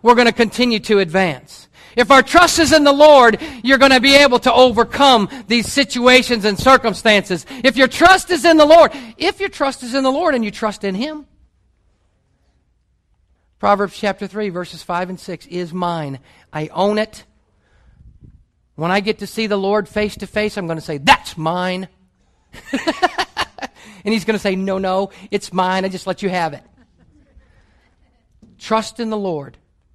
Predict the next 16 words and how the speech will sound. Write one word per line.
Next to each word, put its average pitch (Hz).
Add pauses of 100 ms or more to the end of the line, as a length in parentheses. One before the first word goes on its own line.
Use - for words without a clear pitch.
(1300)
We 180
gotta 170
trust -
in 196
the 190
Lord. 156 (1700)
It 185
says, -
"Trust -
in 247
the 240
Lord 220
with 175
all 202
your 208
heart 175